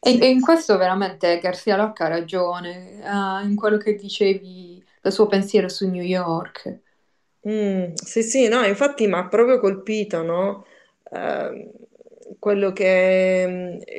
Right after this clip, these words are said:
Speaker 2: il modo in cui, la percezione che lui ha avuto di New York, ha fatto un viaggio, e non parliamo neanche della New York, eh, diciamo, contemporanea, New York di,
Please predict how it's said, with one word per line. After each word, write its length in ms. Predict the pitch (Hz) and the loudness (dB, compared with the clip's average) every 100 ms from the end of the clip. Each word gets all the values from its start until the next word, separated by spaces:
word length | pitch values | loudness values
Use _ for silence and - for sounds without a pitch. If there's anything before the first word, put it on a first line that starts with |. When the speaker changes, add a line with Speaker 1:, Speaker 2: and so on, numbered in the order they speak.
| 208 | 0
Speaker 2:
il 100 | 214 | 4
modo 260 | 226 220 | 4 4
in 80 | 208 | 2
cui, 160 | 208 202 | 4 4
la 100 | 185 | 4
percezione 500 | 190 190 190 226 202 | 0 -4 -2 0 0
che 100 | 190 | 0
lui 320 | 196 233 214 190 | 0 0 4 4
ha 40 | |
avuto 320 | 180 226 196 | 2 -2 -2
di 100 | 185 | -2
New 120 | 180 185 | -4 -2
York, 300 | 214 196 180 | 0 0 0
ha 80 | 151 | -4
fatto 260 | 196 196 | -6 -4
un 140 | 208 214 | -6 0
viaggio, 580 | 226 202 202 180 170 175 _ _ _ _ | 0 2 -2 -6 -8 -8 _ _ _ _
e 260 | 202 190 - | 0 0 0
non 260 | 196 208 214 | -2 -2 0
parliamo 360 | 220 233 214 202 | 2 2 2 2
neanche 380 | 220 254 240 | 2 0 0
della 560 | 202 196 190 180 185 185 | 2 4 4 4 4 2
New 140 | 196 202 | 2 2
York, 580 | 202 196 190 190 - 190 | 4 6 6 2 -4 0
eh, 520 | 185 180 175 175 175 | 4 6 6 4 0
diciamo, 380 | 180 196 185 180 | -2 -4 -4 -8
contemporanea, 880 | 180 175 175 180 185 226 190 180 170 _ 196 - - 185 | -10 -10 -10 -6 -4 -4 -4 -8 -16 _ _ -20 -18 -10
New 200 | 196 190 | -6 0
York 600 | 208 208 208 - 196 190 180 | 2 2 0 -4 0 0 -4
di, 540 | 190 196 196 185 | -6 -6 -6 -8